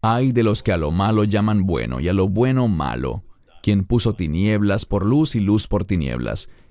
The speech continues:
quien puso lo amargo por dulce y lo dulce por amargo". ¿Qué piensas, Baruch? Sí, lo que vemos es simplemente un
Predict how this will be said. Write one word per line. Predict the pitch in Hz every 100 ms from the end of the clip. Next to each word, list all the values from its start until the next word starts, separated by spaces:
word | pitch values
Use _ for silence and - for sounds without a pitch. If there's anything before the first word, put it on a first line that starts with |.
| -
quien | 104 98
puso | 120 - 110
lo | 87
amargo | 80 92 98 98
por | - 87
dulce | 110 123 - 104
y |
lo | 67
dulce | 87 95 107
por | 95 95
amargo". | 80 53 - 50 50 - - _ _ _ _ -
¿Qué | - 151
piensas, | 117 95 92
Baruch? | 90 69 62 - - _ -
Sí, | - 175 170 165 156
lo | 175
que | 180
vemos | 202 285 285
es | 220
simplemente | - 208 175 156 156 139 160
un | 160 151